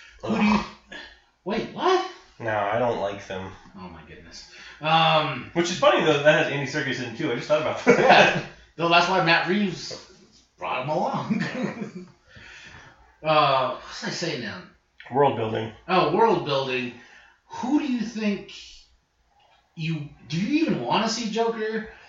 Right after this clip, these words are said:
Speaker 1: at this point? Do you wanna build up the Joker? Because I wanna give Joker a rest. Let's
Speaker 2: Yeah.
Speaker 1: get into more of his rogues gallery. You know,
Speaker 2: I'd like a Freeze.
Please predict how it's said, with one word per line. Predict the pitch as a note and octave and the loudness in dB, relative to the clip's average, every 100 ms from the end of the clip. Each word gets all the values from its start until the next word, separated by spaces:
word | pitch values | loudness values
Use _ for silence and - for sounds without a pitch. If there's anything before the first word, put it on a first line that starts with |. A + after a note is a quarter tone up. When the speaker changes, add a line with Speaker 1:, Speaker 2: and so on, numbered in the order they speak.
| _ | _
Speaker 1:
at | F3+ G3+ | -8 -6
this | G3+ | -8
point? | - A#3 A3+ F3 | -4 -2 -2 -4
Do | E3 | -4
you | F3+ | -2
wanna | E3 G#2+ G#2+ | -2 -4 -6
build | C3+ D#3 | -6 -2
up | F3+ F3+ | -4 -6
the | E3+ | -6
Joker? | G3 G3 G#3 F#3+ | -6 -6 -6 -6
Because | D#3 D3+ C3 A#2 G#2+ - _ _ _ - - - - _ _ _ _ | -6 -6 -6 -8 -12 -20 _ _ _ -20 -20 -20 -20 _ _ _ _
I | - F4 | -6 -2
wanna | F#4 F4 | 0 0
give | - | -2
Joker | G#3+ A3+ A#3 F3 | -2 -2 0 0
a | - | 2
rest. | - B3 - - - - - | 0 0 -6 -12 -16 -20 -8
Let's | G3+ A3+ | -4 -4
Speaker 2:
Yeah. | C4 | -4
Speaker 1:
get | C4+ | -4
into | G#3 | -2
more | F#3 F3+ G#3 | 0 2 2
of | G#3 | -2
his | F#3+ | -4
rogues | G3 G3+ F#3 | -2 -2 -4
gallery. | G#3 G3+ G#3 A3 A3+ - - | -4 -2 -2 -4 -6 -10 -8
You | D3+ | -4
know, | C#3+ B2 A#2+ A#2+ A2 - | -2 -4 -6 -10 -14 -6
Speaker 2:
I'd | - D#3+ | 0 4
like | F3+ F3+ | 4 4
a | D#3+ C#3 | 2 2
Freeze. | B2 C#3 C3 F3+ - | 0 -2 -4 -4 -10